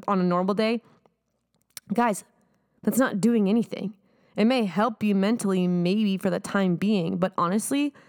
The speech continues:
food gets absorbed. Your body ex-, like, absorbs what it needs.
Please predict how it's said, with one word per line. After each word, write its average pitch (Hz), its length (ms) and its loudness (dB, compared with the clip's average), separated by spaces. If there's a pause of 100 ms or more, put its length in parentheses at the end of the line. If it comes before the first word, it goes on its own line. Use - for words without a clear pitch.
(420)
food 311 420 0
gets 339 220 -2 (120)
absorbed. 214 760 -2 (340)
Your 240 120 0
body 294 400 0
ex-, - 320 -4
like, 240 220 -2
absorbs 247 880 0
what 269 140 2
it 247 100 -2
needs. 247 420 -2